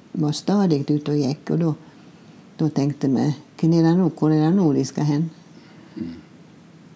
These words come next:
Speaker 1: Den var fele.
Speaker 2: Mm. Hva som var så interessant for tyskerne med Brandasund da?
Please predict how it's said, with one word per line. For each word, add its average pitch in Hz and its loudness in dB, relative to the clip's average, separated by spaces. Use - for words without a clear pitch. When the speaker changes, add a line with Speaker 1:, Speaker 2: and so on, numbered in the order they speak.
Speaker 1:
Den 117 2
var - -4
fele. 165 -2
Speaker 2:
Mm. 101 -8
Hva 139 -4
som 127 0
var 117 2
så 113 0
interessant 98 0
for 92 0
tyskerne - -2
med 82 -4
Brandasund 98 -2
da? 78 -10